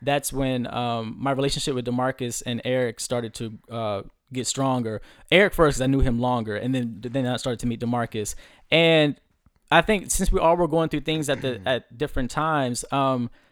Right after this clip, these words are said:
Speaker 1: I guess I found strength in them as well. Like, they
Speaker 2: Yeah.
Speaker 1: weren't trying to judge me for my decision. Um, and I wasn't around my family too much at all.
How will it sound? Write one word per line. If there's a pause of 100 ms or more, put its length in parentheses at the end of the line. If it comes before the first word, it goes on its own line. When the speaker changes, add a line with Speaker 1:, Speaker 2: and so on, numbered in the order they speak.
(100)
Speaker 1:
I
guess
I
found
strength
in
them
as
well.
Like,
they
Speaker 2:
Yeah.
Speaker 1:
weren't
trying
to
judge
me
for
my
decision. (400)
Um, (140)
and
I
wasn't
around
my
family
too
much
at
all.